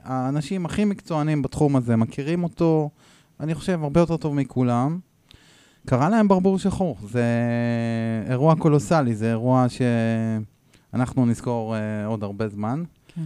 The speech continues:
Speaker 2: ללא ספק.
Speaker 1: ו-
Speaker 2: הוא מתחרה, הוא מתחרה משמעותי לאלפיים ושמונה, הוא נוגע באופן ישיר ל-, לתעשיית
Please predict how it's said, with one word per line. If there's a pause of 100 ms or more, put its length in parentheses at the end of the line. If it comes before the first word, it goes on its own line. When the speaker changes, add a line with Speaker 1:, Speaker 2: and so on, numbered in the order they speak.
Speaker 2:
ללא
ספק.
Speaker 1:
ו-
Speaker 2:
הוא
מתחרה,
הוא
מתחרה
משמעותי
לאלפיים
ושמונה,
הוא
נוגע
באופן
ישיר
ל-,
לתעשיית